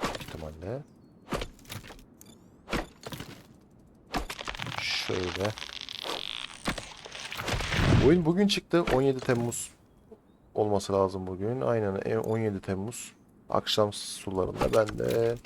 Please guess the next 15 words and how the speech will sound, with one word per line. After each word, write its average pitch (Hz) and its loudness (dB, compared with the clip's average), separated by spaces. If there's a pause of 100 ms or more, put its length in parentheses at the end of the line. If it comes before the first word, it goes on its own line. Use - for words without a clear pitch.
(600)
saat 131 2
sekiz 127 -6
dokuz 120 -4
civarında 110 2
çekiyoruz - -4
bu 95 -6
videoyu 90 0
zaten 95 0
sizlerle. 87 -2 (2750)
Oh, - -4
yarasın 85 -6
koçuma. - -6 (1120)
O 123 2
ne 147 2
lan? 147 0